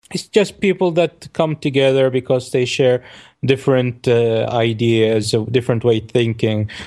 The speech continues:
or different society backgrounds. But there's nothing other than that that separates people. It's basically everybody's together, and there's no, uh,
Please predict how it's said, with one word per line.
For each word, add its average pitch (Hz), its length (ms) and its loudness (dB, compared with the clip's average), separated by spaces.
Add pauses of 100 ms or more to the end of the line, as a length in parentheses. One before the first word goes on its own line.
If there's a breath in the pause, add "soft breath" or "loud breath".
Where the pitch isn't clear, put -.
(160 loud breath)
or 120 140 2
different 127 420 0
society 117 920 0
backgrounds. 110 920 -4 (380 soft breath)
But 131 420 0
there's 143 320 -4
nothing 147 440 -2
other 123 260 0
than 110 240 -2
that 117 300 0
that 104 200 -4
separates 101 460 -6
people. 110 400 -4
It's 113 180 -10
basically 123 640 -2 (400 loud breath)
everybody's 131 640 0
together, 110 540 0
and 95 220 -4
there's 101 360 -2
no, 104 420 -2
uh, 98 160 -6